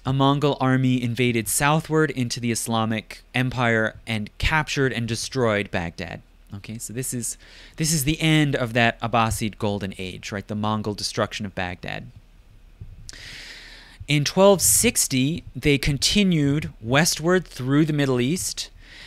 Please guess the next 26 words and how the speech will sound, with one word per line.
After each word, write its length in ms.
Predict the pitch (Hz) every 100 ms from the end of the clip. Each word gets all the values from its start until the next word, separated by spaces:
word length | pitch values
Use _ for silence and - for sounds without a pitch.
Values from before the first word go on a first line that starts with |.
| - -
and 400 | 135 135 139 139
eventually, 920 | 147 131 165 170 - 160 147 131 131 - -
uh, 160 | 113 113
invaded 640 | 123 120 131 135 135 127 -
into 420 | 127 135 127 135
what's 380 | 120 117 117 -
now 300 | 120 120 120
sort 180 | - 110
of 80 | -
Syria 560 | - 131 131 131 131
and 140 | 113 107
Lebanon, 640 | 104 104 123 147 175 208 - - - - - - - - -
and 120 | 139
were 120 | 139
finally 480 | - 151 151 147 139
stopped 760 | 127 - 135 131 165 - - - -
at 140 | 120
Ain 320 | 127 131 131 123
Jalut 540 | 123 110 101 - - - - - - - - -
and 200 | 131 127
were 100 | 123
defeated 500 | 123 - 220 214 147
by 120 | 127
a 80 | 120
Mamluk 600 | 123 123 120 117 104 -
army 400 | - 95 92 117